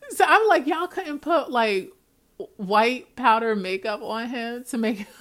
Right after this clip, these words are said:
<laughs> actually look deceased?" But yeah, so they're <laughs> like, "Oh, the funeral home did a great job." Like, no, they didn't, 'cause he's alive. That's why he just looks like he's asleep.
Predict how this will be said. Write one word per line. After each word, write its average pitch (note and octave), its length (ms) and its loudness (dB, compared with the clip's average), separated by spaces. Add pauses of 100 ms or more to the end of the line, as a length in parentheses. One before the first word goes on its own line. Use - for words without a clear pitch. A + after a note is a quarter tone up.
(160)
<laughs> - 80 6 (280)
actually - 420 2 (640)
look A4+ 320 -2
deceased?" D4+ 1000 -8 (840)
But F#3+ 540 4
yeah, F#3 320 4
so F#3+ 500 6
they're G#3+ 280 4
<laughs> - 40 -10
like, D4+ 260 10
"Oh, A3 160 0
the A3 80 -2
funeral B3 300 -2
home A#3+ 160 0
did G3+ 160 0
a F#3+ 60 0
great E3+ 320 -2
job." D#3 480 6
Like, D#3 300 0 (520)
no, F#3 640 4
they E3 200 2
didn't, A3+ 400 2
'cause G3 220 -6
he's A3 180 0
alive. E3 680 6
That's - 400 2 (120)
why F3 200 4
he F3+ 220 -4
just E3 300 -4
looks D#3+ 220 -6
like C#3+ 160 -6
he's D3 260 -12
asleep. - 440 -12